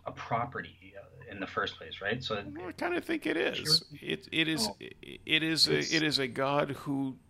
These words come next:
Speaker 2: it is a God who does the thing that is obviously right, and it is obviously right to make sure that innocents don't suffer. Once
Speaker 1: Okay.
Speaker 2: again, this is coming
Speaker 1: Well
Speaker 2: from, this is coming from my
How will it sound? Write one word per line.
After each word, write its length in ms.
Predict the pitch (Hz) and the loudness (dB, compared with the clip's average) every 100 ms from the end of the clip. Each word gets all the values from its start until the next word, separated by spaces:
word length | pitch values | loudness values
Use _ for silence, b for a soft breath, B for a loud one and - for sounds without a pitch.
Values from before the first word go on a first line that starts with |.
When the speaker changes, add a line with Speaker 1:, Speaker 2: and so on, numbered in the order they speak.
| - | -16
Speaker 2:
it 200 | - 131 | -6 -4
is 260 | 131 127 - | -2 -2 -4
a 100 | - | -4
God 380 | 110 117 127 151 | -4 0 2 2
who 420 | 135 135 135 139 - 87 110 120 | 0 -2 0 -2 -4 -12 -10 0
does 440 | 123 143 156 - | 4 4 4 -2
the 140 | 151 | -4
thing 560 | 131 - 101 85 85 113 B B B B B - - - | -6 -2 0 0 -2 -12 B B B B B -20 -20 -8
that 260 | 123 120 - 120 | 2 2 2 2
is 240 | 123 104 | 4 2
obviously 760 | - 117 127 127 131 - 117 110 | 2 2 2 0 0 0 -2 -6
right, 640 | 101 101 127 120 113 - - - - - | -6 -2 2 2 0 -8 -14 -20 -20 -6
and 160 | 110 113 | -2 0
it 120 | 117 | 0
is 160 | 120 104 | 2 2
obviously 540 | 110 131 139 - 117 | 0 0 2 2 0
right 400 | 95 98 123 - | -4 -2 -4 -4
to 340 | - 120 120 113 - | -4 -2 -4 -6 -8
make 260 | 104 113 | -6 -4
sure 240 | - 117 113 | -4 -4 -4
that 180 | 110 107 | -6 -6
innocents 460 | 113 120 - - | -8 -6 -6 -4
don't 260 | - 123 - | -2 -2 0
suffer. 480 | - 160 165 - - B B B - | 0 0 -8 -12 -14 B B B 0
Once 240 | 139 - | 2 4
Speaker 1:
Okay. 80 | 135 | 6
Speaker 2:
again, 300 | 202 165 113 | 6 6 4
this 200 | 131 127 | 2 2
is 120 | 127 | 0
coming 300 | - 147 143 | 0 2 0
Speaker 1:
Well 20 | |
Speaker 2:
from, 240 | - 135 - | 0 -2 -2
this 140 | 127 | -4
is 80 | 127 | -4
coming 320 | - 147 147 | 0 0 0
from 220 | 135 120 95 | -2 -4 -4
my 520 | 104 104 139 175 180 | -2 0 0 0 -2